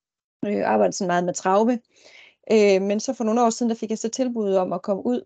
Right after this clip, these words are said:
i en klinik, som skulle starte op her i Herning, øh, hvor jeg bor, og være klinikchef for denne her klinik, hvor man både ansatte,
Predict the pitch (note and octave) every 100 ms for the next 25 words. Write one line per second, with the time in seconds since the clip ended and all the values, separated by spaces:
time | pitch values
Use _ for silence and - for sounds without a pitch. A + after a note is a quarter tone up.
0 | _ G3 F#3+ - F#3+ F3+ - A3 C#4 -
1 | - F#3 - G3 F#3+ F#3 F#3 G#3 F3+ E3+
2 | G3+ A3+ B3 A3+ F#3+ F3+ - - - A#3+
3 | A3+ - F#3 F3+ G#3+ A#3 C#4+ - G#3 -
4 | G#3 A3+ A3+ - A3 C4 A3 G3 F#3+ F3+
5 | G#3 G3 F#3+ A3+ F#3+ E3+